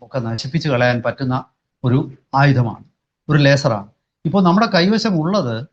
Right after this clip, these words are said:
അഞ്ച്, ഈ പത്ത് കിലോമീറ്റർ, ആ, മീറ്ററിന് പകരം അഞ്ച് കിലോമീറ്റർ അകലെ വെച്ച്, ആ, ക്ഷമിക്കണം, ആ,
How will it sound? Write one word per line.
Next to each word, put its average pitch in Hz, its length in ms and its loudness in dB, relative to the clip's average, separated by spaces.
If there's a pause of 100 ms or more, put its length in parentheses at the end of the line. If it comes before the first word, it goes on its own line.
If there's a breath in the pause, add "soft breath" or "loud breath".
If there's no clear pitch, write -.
(840)
അഞ്ച്, 170 220 -2 (160)
ഈ - 20 2 (140)
പത്ത് 160 300 0
കിലോമീറ്റർ, 190 480 2 (140)
ആ, 147 40 0 (280)
മീറ്ററിന് 170 420 -2
പകരം 151 300 0
അഞ്ച് 180 240 -2
കിലോമീറ്റർ 156 580 -4
അകലെ 139 200 -4
വെച്ച്, 135 180 -8 (400)
ആ, 175 60 -8
ക്ഷമിക്കണം, 170 520 0 (540)
ആ, 131 60 -4